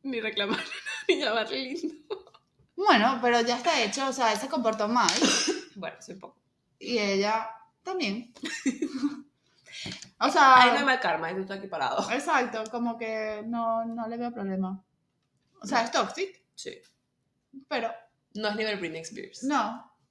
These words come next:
Speaker 1: Britney, you're safe. Vale, tengo una más y ya te dejo hablar a ti porque yo tengo demasiadas historias y,
Speaker 2: <laughs>
Speaker 1: y necesitamos que esto sea más parejo. Vale, esta es una historia que viene por dos partes.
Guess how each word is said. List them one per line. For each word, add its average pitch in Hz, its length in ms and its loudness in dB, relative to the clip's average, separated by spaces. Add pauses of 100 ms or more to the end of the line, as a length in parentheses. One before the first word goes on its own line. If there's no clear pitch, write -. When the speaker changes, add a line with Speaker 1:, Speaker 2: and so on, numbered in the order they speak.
(180)
Speaker 1:
Britney, 190 360 -6
you're 170 100 -8
safe. - 240 -16 (1200)
Vale, 160 140 -4
tengo 175 240 -2
una 220 120 0
más 269 280 -4
y 190 60 -4
ya 147 580 -4
te 156 60 -4
dejo 151 240 -6
hablar 156 360 -4
a 139 80 -10
ti 196 120 -2
porque - 600 -10
yo 165 140 -8
tengo 160 160 -10
demasiadas 160 340 -8
historias 302 380 -4
y, - 280 -2 (400)
Speaker 2:
<laughs> - 180 -20
Speaker 1:
y 175 60 -10
necesitamos 185 460 -8
que 190 120 -8
esto 190 140 -8
sea - 140 -10
más 190 140 -10
parejo. - 280 -18 (960)
Vale, - 240 -4 (560)
esta 202 220 -2
es 247 60 0
una 254 100 0
historia 254 240 -2
que 220 80 -2
viene 180 180 0
por 185 140 -4
dos 160 160 -8
partes. - 520 -16